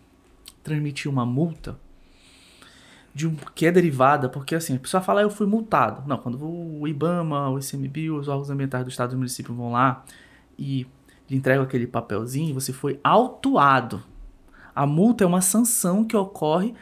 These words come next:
após a tramitação de todo o processo administrativo responsabilizatório em âmbito administrativo. E aí sim, no final, se homologa a multa. Né? Quando confirma o auto de infração, se homologa a multa.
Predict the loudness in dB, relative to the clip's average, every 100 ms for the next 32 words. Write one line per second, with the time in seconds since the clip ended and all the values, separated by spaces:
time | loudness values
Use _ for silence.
0 | -6 -4 -2 2 2 2 0 0 0 -2
1 | -2 -2 -2 -6 -6 -2 -2 -4 -8 -6
2 | -6 -6 -6 -6 -6 -6 -8 -6 -6 -8
3 | -12 -20 -16 -10 -8 -8 -6 -6 -6 -6
4 | -8 -6 -6 -4 -6 -6 -8 -2 -2 -2
5 | -2 -2 -2 0 2 2 -4 _ _ -20
6 | -20 -2 2 2 0 -4 -2 -2 -2 -2
7 | 0 0 -2 -6 _ -20 -20 -20 -12 -4
8 | 2 6 6 4 0 -2 -6 -20 _ _
9 | _ _ _ _ _ -12 -4 -2 -2 0
10 | -2 -2 0 6 8 8 4 0 -4 -4
11 | -4 0 0 0 -4 -4 -2 -2 2 2
12 | 2 -4